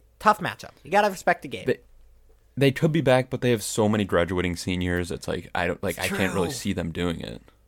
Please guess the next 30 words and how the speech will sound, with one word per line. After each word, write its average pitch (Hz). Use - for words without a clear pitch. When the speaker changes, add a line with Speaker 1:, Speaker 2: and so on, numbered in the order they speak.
Speaker 1:
It's, -
like, 165
the 170
end 135
of 135
their 131
window. 110
Like, 117
they're 135
one 120
year 117
left 107
before, 123
like, 104
everybody 113
goes. 110
Their 123
contracts 113
all 101
Speaker 2:
Yeah. 101
Speaker 1:
expire. 95
I 127
get -
that. 104
Yeah, -
Speaker 2:
Yeah. -
Speaker 1:
it's -
tough, 135
tough -
luck. -